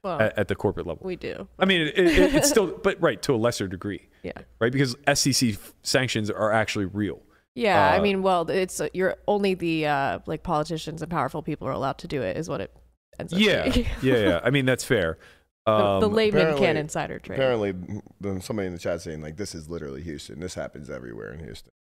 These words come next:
Speaker 1: Well, that
Speaker 2: Right.
Speaker 1: guy we were playing with
Speaker 3: Yes.
Speaker 1: last night said that.
Speaker 3: Yeah. Well, he
Speaker 1: Or
Speaker 3: was
Speaker 1: in,
Speaker 3: talking about,
Speaker 1: and
Speaker 3: he
Speaker 1: he
Speaker 3: was
Speaker 1: was
Speaker 3: talking about
Speaker 1: in
Speaker 3: Austin, and he was talking about a
Speaker 1: Austin,
Speaker 3: situation
Speaker 1: but he
Speaker 3: that
Speaker 1: said it
Speaker 3: happened a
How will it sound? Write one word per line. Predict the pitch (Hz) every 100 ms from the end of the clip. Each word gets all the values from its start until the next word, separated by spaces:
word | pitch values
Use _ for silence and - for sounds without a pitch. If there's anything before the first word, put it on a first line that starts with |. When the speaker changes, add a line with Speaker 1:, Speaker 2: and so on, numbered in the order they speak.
| -
Speaker 1:
Well, | 269
that |
Speaker 2:
Right. | 294
Speaker 1:
guy | 302 302
we | 330
were | 311
playing | 262 240
with | 285
Speaker 3:
Yes. | 277
Speaker 1:
last | 240 247
night | 262 381 -
said | 220 185
that. | 160 151 -
Speaker 3:
Yeah. | 98 87 87 _ _ _ _
Well, | 117 120
he |
Speaker 1:
Or | 208
Speaker 3:
was |
Speaker 1:
in, | 233
Speaker 3:
talking |
about, | -
Speaker 1:
and | 226
Speaker 3:
he |
Speaker 1:
he | 185
Speaker 3:
was | 269
Speaker 1:
was | 262
Speaker 3:
talking | 247
about | 214
Speaker 1:
in | 123
Speaker 3:
Austin, | 120 113 104
and | 110
he | 131
was | -
talking | 135 117
about |
a | 156
Speaker 1:
Austin, | 156 139
Speaker 3:
situation | - 113 220
Speaker 1:
but |
he | 262
Speaker 3:
that | 208
Speaker 1:
said | 247
it | 214
Speaker 3:
happened | 202 190
a | 208